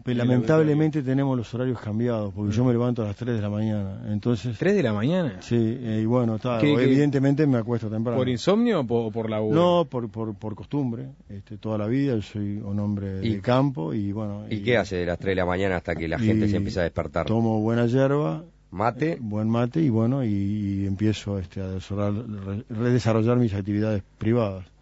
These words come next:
Speaker 2: ¿Y a la, la
Speaker 1: Es la,
Speaker 2: sobre?
Speaker 1: la hora bueno, como las gallinas, cuando cae el sol. No, no, n-, no tanto, pero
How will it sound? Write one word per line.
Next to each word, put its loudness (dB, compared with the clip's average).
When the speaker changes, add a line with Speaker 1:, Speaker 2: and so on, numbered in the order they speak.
Speaker 2:
¿Y -4
a -2
la, -2
la -4
Speaker 1:
Es 4
la, 6
Speaker 2:
sobre? 2
Speaker 1:
la 0
hora 0
bueno, 2
como -4
las -2
gallinas, -2
cuando -4
cae 0
el 0
sol. -2
No, 2
no, 4
n-, -4
no -10
tanto, -14
pero -14